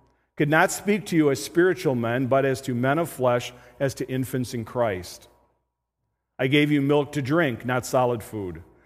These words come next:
for you were not yet able to receive it. Indeed, even now you are not yet able. For you are still fleshly. For since there is jealousy and strife among you,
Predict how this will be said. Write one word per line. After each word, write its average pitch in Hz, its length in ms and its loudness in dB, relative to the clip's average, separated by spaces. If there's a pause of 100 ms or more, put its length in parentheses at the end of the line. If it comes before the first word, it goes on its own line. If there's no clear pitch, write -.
(260)
for 156 160 2
you 185 160 2
were 202 120 4
not 165 380 4
yet 160 500 2
able 143 440 2 (100)
to 151 140 -2
receive 147 520 2
it. 110 200 -2 (260)
Indeed, 165 300 4
even 170 320 2
now 156 500 4
you 147 140 2
are 147 100 2
not 127 460 2
yet 123 320 0
able. 139 520 0 (1200)
For 180 840 2 (320)
you 160 180 4
are 151 100 4
still 143 300 2
fleshly. 139 800 2 (720)
For 165 120 2
since 180 280 2
there 156 160 4
is 127 140 -2
jealousy 151 680 2
and 151 160 0
strife 147 460 2
among 143 400 2
you, 131 380 2